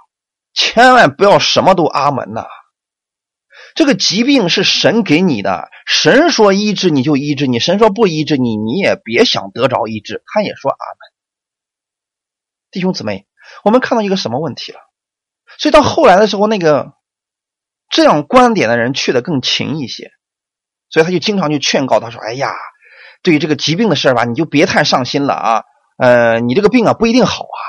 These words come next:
这是神对你的爱啊，是一种包装的爱啊。”当时她的丈夫还没有信耶稣，她丈夫就非常反感这个基督徒，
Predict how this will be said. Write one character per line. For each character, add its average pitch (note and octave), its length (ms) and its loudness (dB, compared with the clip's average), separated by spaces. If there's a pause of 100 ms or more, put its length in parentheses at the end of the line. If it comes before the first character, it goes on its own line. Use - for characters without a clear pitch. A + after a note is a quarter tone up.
(300)
这 - 120 -8
是 B3+ 100 2
神 A3+ 360 2
对 D#4+ 160 2
你 C3+ 180 2
的 B2+ 80 4
爱 C#4+ 340 2
啊， G2 100 -8 (440)
是 - 120 0
一 C4 60 4
种 G#3 220 2
包 C4 240 8
装 A3 160 6
的 F#3 80 2
爱 C3+ 180 2
啊。” F#2+ 120 0 (340)
当 C4 220 2
时 - 100 -2
她 F3+ 140 -4
的 D3 120 4
丈 C#3+ 200 2
夫 C3+ 80 -4
还 B2 140 -2
没 A#2+ 100 -2
有 A2 80 -2
信 G#2 220 -8
耶 G2 80 -6
稣， - 160 -12
她 D#3 100 -4
丈 E3+ 140 -4
夫 B2+ 60 -10
就 C#3 100 -4
非 F#3+ 160 -6
常 E3+ 160 -6
反 - 420 -6
感 A#2+ 260 -4
这 B2 100 -8
个 A2+ 100 -6
基 - 140 -8
督 B2 100 -8
徒， A2+ 260 -16